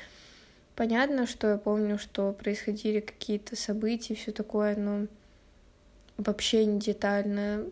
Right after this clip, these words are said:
Вот такое ощущение, что все мои воспоминания там,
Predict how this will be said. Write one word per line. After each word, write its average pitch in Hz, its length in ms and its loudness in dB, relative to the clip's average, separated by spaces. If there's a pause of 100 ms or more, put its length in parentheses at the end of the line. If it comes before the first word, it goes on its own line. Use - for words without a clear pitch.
(100)
Вот 208 220 0
такое 214 220 2
ощущение, 226 440 0
что 214 220 -4
все - 200 -2
мои 214 200 2
воспоминания 214 920 0
там, 208 480 -4